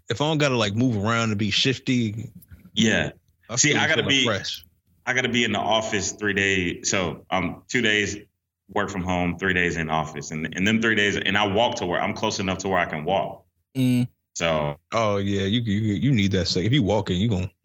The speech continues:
Speaker 1: end up
Speaker 2: Yeah.
Speaker 1: a little tart anyway.
Speaker 3: See, I
Speaker 2: Yeah.
Speaker 3: didn't, I didn't tell you my trick too. I, I, maybe you haven't heard about
Speaker 1: Oh,
Speaker 3: my
Speaker 1: God.
Speaker 3: trick, bro. Um,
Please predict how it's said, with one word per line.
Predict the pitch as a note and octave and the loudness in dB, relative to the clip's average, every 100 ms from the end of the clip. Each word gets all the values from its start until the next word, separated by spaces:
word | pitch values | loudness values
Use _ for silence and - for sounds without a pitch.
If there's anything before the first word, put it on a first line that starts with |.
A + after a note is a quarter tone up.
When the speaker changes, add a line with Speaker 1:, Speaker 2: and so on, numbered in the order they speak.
| - - - | -20 -14 -2
Speaker 1:
end | A#2 | 0
up | G#2+ | 2
Speaker 2:
Yeah. | G2+ | 2
Speaker 1:
a | |
little | G2 F2+ | 0 0
tart | A2+ G#2 F2+ | 0 0 0
anyway. | A2 G2 F#2+ - - - | 0 -2 -4 -8 -16 0
Speaker 3:
See, | - D#3 | 2 2
I | D3 | 2
Speaker 2:
Yeah. | A#3 | 2
Speaker 3:
didn't, | A#3 - | 0 0
I | A3+ | 2
didn't | F#3 D#3+ | 4 4
tell | E3+ | 4
you | D3+ C#3 | 4 2
my | B2+ A#2+ | 0 2
trick | - F#3 D3 - | 2 2 0 0
too. | F3+ E3+ B2 | 2 2 2
I, | A#2+ D3 - - | 2 2 0 0
I, | |
maybe | D#3+ F#3+ F#3 | 2 2 2
you | F3+ | 2
haven't | E3+ D3 D3 | 2 2 2
heard | D3+ C#3+ | 2 2
about | A#2 A#2 | 2 2
Speaker 1:
Oh, | G2+ | 2
Speaker 3:
my | A2 | 0
Speaker 1:
God. | |
Speaker 3:
trick, | - D3+ A#2 F#2+ | 2 2 2 -2
bro. | A2 G#2+ A#2 A#2+ | -2 0 -2 -2
Um, | A#2 A#2+ A#2 A2+ A2+ | -2 2 2 2 0